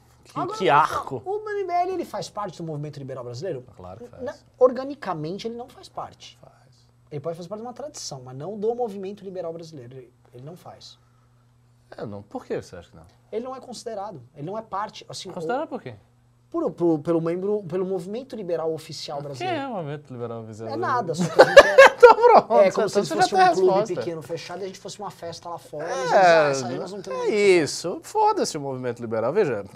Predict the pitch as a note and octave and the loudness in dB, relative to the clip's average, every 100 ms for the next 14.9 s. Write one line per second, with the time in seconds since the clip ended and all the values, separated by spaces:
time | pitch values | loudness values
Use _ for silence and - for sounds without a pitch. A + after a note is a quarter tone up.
0 | B2 A2+ A2 - - - - F3+ - A3+ | -12 -10 -14 -18 -20 -20 -4 -4 -2 -2
1 | A#3+ B3+ C4+ E4 D4 A#3 A3 B3 C#4 E3+ | 0 0 2 4 8 8 10 8 8 4
2 | D3 - _ _ - A3+ D#4+ F4 F#3+ D#3 | 0 -6 _ _ 6 10 12 10 4 4
3 | E3 D#3+ D#3 C3+ C3+ C3 B2 A#2 A2+ G#2+ | -2 -2 2 4 4 2 0 0 -4 -6
4 | F#2 F2+ - - C#2+ - _ _ _ _ | -10 -12 -14 -16 -20 -20 _ _ _ _
5 | - B2 B2+ A3+ F#4 F4 D#3 E3 C#3 - | 0 0 2 0 0 2 4 4 2 0
6 | D#3+ D3 G#3+ F#4 F4+ F4+ G4+ G#3 E3+ C#3 | 0 4 2 2 -2 0 0 0 -2 -2
7 | B2+ G#2 E2+ - - A2 G#2+ F3 - E4 | 0 0 -4 -12 -14 -8 -4 -4 -4 -10
8 | F4 G#4 G#4 E4+ G#3 F#3 G3+ G3 - G#3 | -10 -10 -10 -10 -10 -12 -12 -10 -6 -4
9 | A#3+ A#3 G#3 F#3 - C#3+ - E3+ F3+ F#3+ | -2 -2 -2 -4 -6 -10 -10 -16 -14 -14
10 | F3+ A#2+ G#2 - - - _ _ _ - | -14 -16 -18 -20 -20 -20 _ _ _ -6
11 | C3 C3+ F3 D#3+ D3+ C#3+ F#3 G3+ D3+ C3+ | -2 4 4 4 -2 -4 -4 -4 -6 -4
12 | C3 B2 E3 F4 - E4 F#4 G4+ G#4 G3 | 0 2 0 -2 -8 -12 -10 -8 -6 -4
13 | G3 - - _ D3 G3 A#3 D4 F#4 G#3 | -6 -10 -20 _ -12 -8 -6 -2 -2 -2
14 | A#3 F#3 - - _ _ _ - D3 | -2 -4 -6 -16 _ _ _ -18 -18